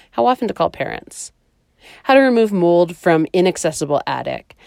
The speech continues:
How to detect mold in walls. How to escape,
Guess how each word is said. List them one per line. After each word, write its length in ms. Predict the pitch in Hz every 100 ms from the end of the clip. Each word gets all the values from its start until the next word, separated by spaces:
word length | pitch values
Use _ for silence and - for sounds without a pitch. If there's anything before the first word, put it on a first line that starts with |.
| _ _
How 260 | - 240
to 220 | 254 - 208
detect 580 | 170 - - 277 -
mold 380 | 170 151 143 143
in 200 | - 151
walls. 580 | 151 147 143 135 143 - _ _ _
How 260 | - 220 233
to 200 | - 240
escape, 560 | - - - 175 165